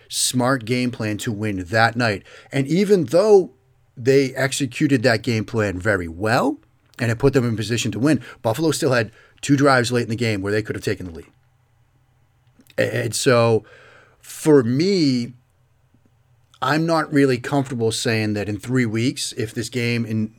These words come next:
Gil-, at Gillette up in Foxborough is sort of played, you know, eh, thirty degree, no wind, kinda clear,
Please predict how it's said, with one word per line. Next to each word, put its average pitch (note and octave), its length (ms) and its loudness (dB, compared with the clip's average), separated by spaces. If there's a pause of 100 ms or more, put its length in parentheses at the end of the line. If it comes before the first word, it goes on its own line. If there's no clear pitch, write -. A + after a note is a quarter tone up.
Gil-, A2 260 -2
at A#2+ 140 -4
Gillette A2+ 400 2 (360)
up A#2+ 120 -6
in A#2 80 -4
Foxborough C3+ 640 4 (580)
is A#2+ 180 -2
sort B2+ 300 2
of A2+ 140 -6
played, A#2 720 2 (1080)
you C#3 140 0
know, G#2 220 -4
eh, B2 280 2
thirty D3 400 2
degree, B2+ 680 2
no A#2+ 200 2
wind, A#2+ 460 -2
kinda A#2 180 -2
clear, B2+ 460 -4